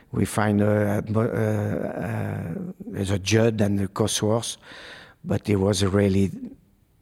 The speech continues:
bad engine a-, at this time, not competitive. In eighty-nine, uh, in the middle of the season, I said, uh, in my head, I, uh, I put one, uh,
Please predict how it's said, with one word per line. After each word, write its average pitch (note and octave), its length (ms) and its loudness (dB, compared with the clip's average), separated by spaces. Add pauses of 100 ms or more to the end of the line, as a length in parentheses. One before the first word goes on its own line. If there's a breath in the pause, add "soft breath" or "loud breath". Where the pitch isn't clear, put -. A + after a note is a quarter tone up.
(140)
bad G#2+ 720 0
engine G2+ 420 2
a-, G2+ 280 -4
at G#2 120 -2
this G2 320 -2
time, F#2+ 420 -2 (640 soft breath)
not A2 200 0
competitive. G2 840 -2 (580 loud breath)
In A2+ 180 4
eighty-nine, C3 840 2 (720 soft breath)
uh, - 40 -6
in A2+ 320 2
the A2+ 80 4
middle B2 400 6
of A2 120 6
the G#2+ 120 6
season, B2+ 640 4 (520 loud breath)
I A2+ 180 2
said, A2+ 420 2
uh, G2+ 400 2 (100)
in G2+ 220 -2
my A2 160 4
head, B2+ 600 0 (720 soft breath)
I, A#2 380 4
uh, A2 640 2
I A#2 160 2
put - 340 0
one, A#2+ 360 6
uh, G#2+ 360 4